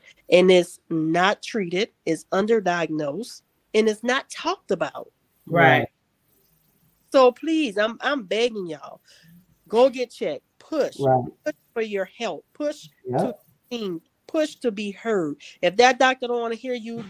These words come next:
Speaker 1: dismiss that doctor, get another one till you get a doctor that will hear you.
Speaker 3: Right. Yep, that's good. All right.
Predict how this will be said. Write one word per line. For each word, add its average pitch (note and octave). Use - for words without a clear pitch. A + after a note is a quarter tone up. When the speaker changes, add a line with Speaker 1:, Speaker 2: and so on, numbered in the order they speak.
Speaker 1:
dismiss C4
that A#3+
doctor, G#3+
get G3
another G3
one F3+
till G3+
you G#3
get G#3+
a F#3+
doctor F#3
that E3+
will D3+
hear E3
you. -
Speaker 3:
Right. C3
Yep, C3+
that's D3+
good. D3
All B2+
right. G#3